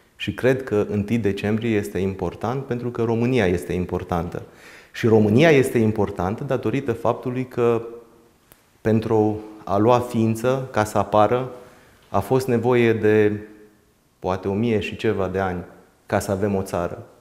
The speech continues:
Și în momentul de față sunt popoare care nu au o țară și care luptă pentru asta. Eu cred că noi ar trebui să apreciem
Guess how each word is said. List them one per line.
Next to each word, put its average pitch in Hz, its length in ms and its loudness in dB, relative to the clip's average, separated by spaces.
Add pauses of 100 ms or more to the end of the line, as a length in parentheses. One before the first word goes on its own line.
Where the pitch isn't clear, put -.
(220)
Și - 140 -4
în 135 60 4
momentul 127 320 2
de 104 80 4
față 120 300 0
sunt 107 180 -4
popoare 104 340 0
care 95 200 -2
nu 120 220 0
au 101 140 2
o 95 40 4
țară 95 320 -2
și 90 100 -8
care 90 200 -2
luptă 117 320 -2
pentru 90 320 -4
asta. 147 320 -4 (500)
Eu 120 220 2
cred 143 340 -2
că 131 300 -2 (120)
noi 120 240 0
ar 113 80 4
trebui 113 320 -2
să 117 120 -6
apreciem 104 540 -2